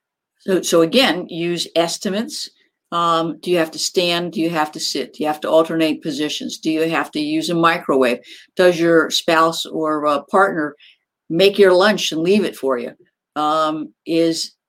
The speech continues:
dinner takeout? Um, who goes and gets the takeout? That sort of thing.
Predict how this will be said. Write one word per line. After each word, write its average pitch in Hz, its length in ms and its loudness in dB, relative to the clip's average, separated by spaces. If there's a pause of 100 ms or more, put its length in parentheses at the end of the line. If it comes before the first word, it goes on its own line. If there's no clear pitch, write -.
(200)
dinner 185 260 2
takeout? - 600 -2 (260)
Um, 147 720 -4 (420)
who 196 100 0
goes 196 360 6
and 165 120 0
gets 214 280 0
the - 100 -8
takeout? - 540 -8
That 156 180 -2
sort 143 200 -8
of 127 120 -8
thing. 113 280 -12